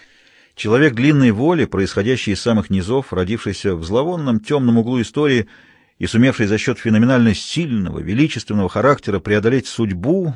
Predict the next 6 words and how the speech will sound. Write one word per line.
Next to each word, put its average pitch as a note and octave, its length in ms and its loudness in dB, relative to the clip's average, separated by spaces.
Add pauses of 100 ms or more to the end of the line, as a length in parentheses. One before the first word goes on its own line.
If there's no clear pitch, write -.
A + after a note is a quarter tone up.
намотать G#2+ 480 0
кишки C3 340 -4
истории C3 360 0
себе B2 200 -2
на B2 80 4
запястье? A#2 640 -2